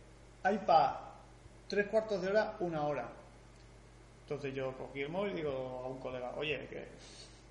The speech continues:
que me ha pasado esto, ¿me puedo venir a tu casa?". Y total, me fui a su casa y dormí la siesta en su casa. Volví a casa, que eran las cinco de la tarde,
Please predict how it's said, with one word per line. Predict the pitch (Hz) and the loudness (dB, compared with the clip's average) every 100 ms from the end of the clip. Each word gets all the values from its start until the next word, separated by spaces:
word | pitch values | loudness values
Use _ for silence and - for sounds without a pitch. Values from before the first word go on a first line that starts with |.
| - - - | -20 -20 -12
que | 127 | -10
me | 135 | -6
ha | |
pasado | 170 135 131 170 | -4 -2 -2 -4
esto, | - 117 117 | -6 -12 -12
¿me | 123 | -6
puedo | 147 | -6
venir | 170 170 | -4 -4
a | |
tu | 165 | -6
casa?". | 180 151 131 151 | -6 -6 -8 -6
Y | |
total, | 139 147 | -6 -4
me | 139 | -4
fui | 160 | -6
a | |
su | 165 | -2
casa | 165 175 | -2 -2
y | |
dormí | 147 139 | -4 -4
la | 127 | -6
siesta | 139 127 | -8 -10
en | 123 | -12
su | 123 | -10
casa. | 131 - - - - - - - - - - - - - - - - - - - - | -10 -10 -16 -18 -20 -20 -20 -20 -20 -20 -20 -20 -20 -20 -20 -20 -20 -20 -20 -20 -6
Volví | 147 143 | -2 2
a | 147 | 4
casa, | 147 151 135 | 4 0 -2
que | 131 | -2
eran | 139 139 | -2 0
las | 131 131 - - | 0 -2 -8 -8
cinco | - 156 147 | -4 0 0
de | 139 | 4
la | 160 | 6
tarde, | 170 233 233 | 8 6 6